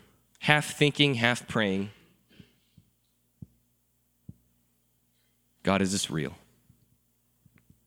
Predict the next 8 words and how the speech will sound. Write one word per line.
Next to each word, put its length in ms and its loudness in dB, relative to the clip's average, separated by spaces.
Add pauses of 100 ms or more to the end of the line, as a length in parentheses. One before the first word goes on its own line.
(2750)
It's 100 -20
counterintuitive. 720 0 (2000)
Sounds 300 0
too 100 2
good 160 4
to 60 0
be 100 2
true. 580 2